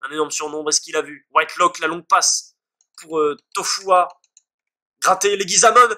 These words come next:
qui redonne pour Moyano. Moyano qui résiste. Moyano, attention à ne pas pousser sur la touche. Cubelli, Matera, Matera qui tente de rafuter.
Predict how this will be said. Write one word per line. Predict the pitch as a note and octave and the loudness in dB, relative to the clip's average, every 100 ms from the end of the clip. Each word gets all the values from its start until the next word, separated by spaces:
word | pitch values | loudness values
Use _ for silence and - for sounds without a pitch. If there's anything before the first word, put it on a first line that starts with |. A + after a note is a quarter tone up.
| - - | -10 -6
qui | - | -4
redonne | B3 C4+ | 0 -2
pour | C#4 | -2
Moyano. | B3 C4 C4 D4 C4 - _ _ _ _ | -4 -2 -2 -4 -12 -14 _ _ _ _
Moyano | A3+ A#3 C4 C4+ C#4+ C#4+ C#4+ C#4 C#4+ C#4 | -4 0 2 2 2 0 -2 -4 -6 -10
qui | - B3+ | -14 -10
résiste. | B3+ D4 C#4+ - - - _ _ _ _ | -4 -4 -2 -4 -4 -12 _ _ _ _
Moyano, | G#3 A3 - G4+ | -10 -6 -2 2
attention | C4 C4 A#3+ B3+ | 2 2 -4 -6
à | A#3 | -8
ne | |
pas | A#3 A#3+ A#3 | -4 -4 -4
pousser | - - A#3+ | -6 -6 -4
sur | A3+ | -2
la | G#3+ | -2
touche. | G#3+ A3 - - _ _ _ _ _ _ _ _ _ _ _ _ _ _ _ _ _ _ _ _ _ _ - _ _ _ _ _ _ _ _ _ _ | -2 -14 -16 -16 _ _ _ _ _ _ _ _ _ _ _ _ _ _ _ _ _ _ _ _ _ _ -20 _ _ _ _ _ _ _ _ _ _
Cubelli, | - D#3+ C#3+ C#3+ C#3 | -14 -8 -6 -6 -2
Matera, | C#3+ - F3 D#3+ D#3 | -2 0 4 6 6
Matera | D3+ D3 E3+ D#3+ F3 | 4 0 -2 0 0
qui | E3 - | 0 -8
tente | F#3+ F3+ F3+ | -10 -10 -12
de | E3 | -6
rafuter. | D#3+ E3 - - F#3 | -2 -2 -6 -10 -10